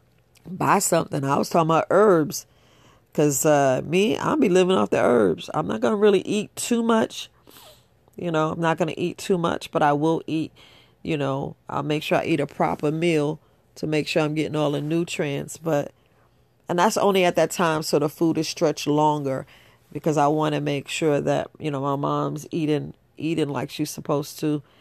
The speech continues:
And, um, you know, it is what it is, but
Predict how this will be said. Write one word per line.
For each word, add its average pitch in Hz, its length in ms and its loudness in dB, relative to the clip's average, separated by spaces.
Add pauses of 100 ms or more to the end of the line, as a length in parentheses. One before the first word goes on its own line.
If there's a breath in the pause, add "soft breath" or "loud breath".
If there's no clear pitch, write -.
(680 soft breath)
And, 143 280 -4
um, 135 380 -4 (600)
you 202 100 -8
know, 104 320 -4
it 208 160 4
is 220 240 0
what 208 160 -2
it 214 140 0
is, 170 340 -2
but - 340 -2